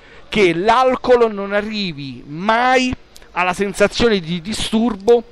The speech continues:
o di perdita della capacità di intendere e di volere o di perdita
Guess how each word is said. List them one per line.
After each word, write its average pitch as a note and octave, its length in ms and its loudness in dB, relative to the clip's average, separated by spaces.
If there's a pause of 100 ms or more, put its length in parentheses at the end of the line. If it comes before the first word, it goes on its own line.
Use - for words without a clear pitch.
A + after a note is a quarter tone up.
(100)
o F3+ 140 2
di G3+ 120 -4
perdita G3 440 2
della F3+ 180 2
capacità F3+ 460 0
di E3+ 100 -4
intendere E3 440 -4
e - 20 -10
di F3 100 -8
volere F3 480 0 (280)
o F#3 100 6
di F3 160 0
perdita F3+ 680 0